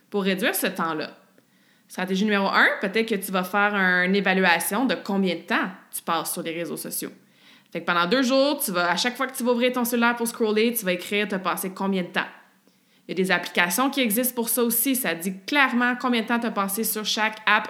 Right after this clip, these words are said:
pendant ta journée. Fait que peut-être que tu vas, étape un,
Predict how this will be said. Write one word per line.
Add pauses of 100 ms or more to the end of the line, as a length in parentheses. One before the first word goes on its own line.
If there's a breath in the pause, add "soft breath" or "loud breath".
pendant
ta
journée.
Fait
que
peut-être
que
tu
vas, (420 loud breath)
étape
un,